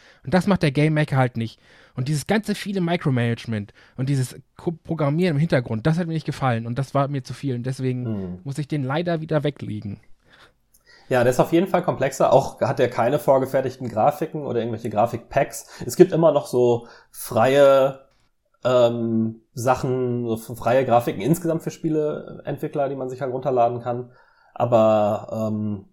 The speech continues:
Speaker 2: die muss, da muss man dann schon selber zusehen, dass die da vernünftig eingebunden werden und so weiter. Ähm, aber dafür ist natürlich die, die Möglichkeiten, was man da für Spiele machen kann,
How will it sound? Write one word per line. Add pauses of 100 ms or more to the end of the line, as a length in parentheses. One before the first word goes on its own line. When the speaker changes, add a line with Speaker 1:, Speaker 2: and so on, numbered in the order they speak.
(120)
Speaker 2:
die
muss,
da
muss
man
dann
schon
selber
zusehen,
dass
die
da
vernünftig
eingebunden
werden
und
so
weiter. (400)
Ähm,
aber
dafür
ist
natürlich
die,
die
Möglichkeiten,
was
man
da
für
Spiele
machen
kann,